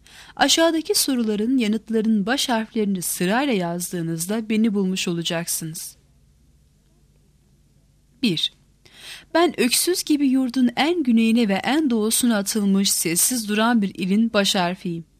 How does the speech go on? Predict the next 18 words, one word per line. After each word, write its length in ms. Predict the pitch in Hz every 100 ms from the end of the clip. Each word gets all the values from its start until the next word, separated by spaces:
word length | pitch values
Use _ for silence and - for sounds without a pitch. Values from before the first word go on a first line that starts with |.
| _ _ _ _ _ _ _ _ _ _ -
İki. 320 | 226 - 165 _ _ - - - -
Ben 280 | 294 302 202
bir 260 | 247 311
yığın 300 | 269 277 254
inci 280 | - 202 254
tanesi 600 | 302 262 214 208 214 -
olup 280 | 226 190 196 - _
Ege 300 | - 190 262
bölgesinin 720 | 220 196 185 196 - 214 220 226
değerli 380 | 208 196 185 220
ürünlerindenim. 800 | 208 208 202 196 196 185 170 160 _ _ _ _ _ _ _ _
Üç. 360 | 254 190 - - _ _ _ _ - - _ 285
Ben 240 | 285 311 370 349
canlı 480 | 277 254 254 285 285
cansız 460 | 226 220 226 285
cisimleri 580 | 220 196 - 196 190 190
içimde 440 | - 196 208 180
saklarım. 640 | 175 - 175 - - 160